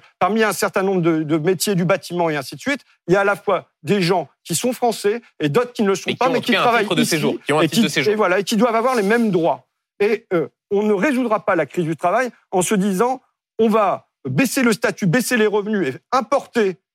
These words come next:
Speaker 1: de la main-d'œuvre étrangère. » Non, ce qui est souhaitable, c'est qu'on relève le revenu, qu'on relève le statut et que les gens qui habitent sur notre territoire, qu'ils fran-, soient français ou qu'ils ne le soient pas, aient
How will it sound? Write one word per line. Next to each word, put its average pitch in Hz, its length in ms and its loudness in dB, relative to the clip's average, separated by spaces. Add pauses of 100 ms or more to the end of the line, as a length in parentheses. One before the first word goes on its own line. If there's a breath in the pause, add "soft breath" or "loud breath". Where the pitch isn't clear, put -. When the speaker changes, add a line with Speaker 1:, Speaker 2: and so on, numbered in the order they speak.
(120)
Speaker 1:
de 160 60 0
la 160 120 2
main-d'œuvre 160 360 0
étrangère. » 131 500 -2 (340)
Non, 220 260 2
ce - 140 -4
qui - 180 -6
est 240 40 -4
souhaitable, 233 520 0 (160)
c'est - 180 -6
qu'on 147 160 0
relève 190 520 2 (180)
le 147 80 0
revenu, 180 440 0 (200 soft breath)
qu'on 170 100 0
relève 233 340 2
le 226 60 -2
statut 214 420 -4 (200 loud breath)
et 170 80 0
que - 80 0
les 208 180 4
gens 233 220 0
qui 226 160 -4
habitent 214 220 -2
sur 240 140 -2
notre 220 140 0
territoire, 160 540 0 (180)
qu'ils 226 140 -2
fran-, 240 180 0
soient - 300 -2
français 208 380 -2
ou - 20 -4
qu'ils 165 160 -4
ne - 20 0
le 160 60 -2
soient 160 140 -4
pas, 262 200 -2 (320 soft breath)
aient 233 140 2